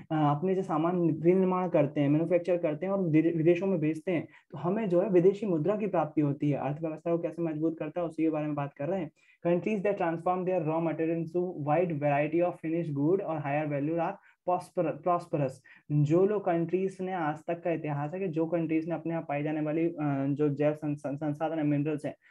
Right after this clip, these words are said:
उनको manufacture करके विदेशों में भेजा है, उनकी growth अच्छी हुई है, उनका development बहुत अच्छा हुआ है। Agriculture and industry move hand in hand। और जो, अ, इन-, जो हमारी कृषि होती है वो backbone, वो भी backbone है, मानना पड़ेगा,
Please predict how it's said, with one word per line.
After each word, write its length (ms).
उनको 240
manufacture 600
करके 440
विदेशों 420
में 100
भेजा 260
है, 120
उनकी 360
growth 380
अच्छी 340
हुई 220
है, 140
उनका 300
development 580
बहुत 140
अच्छा 240
हुआ 200
है। 100
Agriculture 680
and 220
industry 380
move 260
hand 280
in 20
hand। 260
और 240
जो, 140
अ, 160
इन-, 260
जो 100
हमारी 260
कृषि 340
होती 260
है 60
वो 120
backbone, 440
वो 140
भी 100
backbone 460
है, 200
मानना 340
पड़ेगा, 380